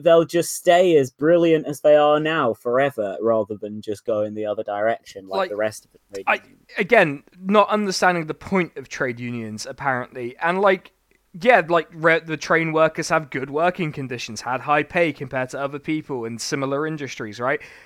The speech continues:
Speaker 2: Because they had a good trade union that actually did their job properly. God,
Speaker 1: Uh.
Speaker 2: like, it's hard to,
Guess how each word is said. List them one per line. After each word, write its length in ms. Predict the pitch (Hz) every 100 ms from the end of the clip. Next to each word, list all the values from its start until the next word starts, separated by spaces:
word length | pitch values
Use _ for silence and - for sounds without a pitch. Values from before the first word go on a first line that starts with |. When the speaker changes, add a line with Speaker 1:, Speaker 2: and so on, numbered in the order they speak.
| -
Speaker 2:
Because 340 | 196 - 247
they 100 | 254
had 220 | 185 220 226
a 80 |
good 180 | 160 226
trade 320 | - 220 220
union 480 | 185 240 226 160 117 - - -
that 240 | 147 190 175
actually 640 | 214 220 - 220 202 175 - _ -
did 240 | 196 196
their 200 | 180 202
job 340 | 180 190 196 185
properly. 560 | - 127 - 123 95 - - - -
God, 380 | 208 208 139 120
Speaker 1:
Uh. 220 | 127 117
Speaker 2:
like, 320 | 165 151 151 - - -
it's 160 | 170
hard 240 | 202 226 196
to, 320 | 208 180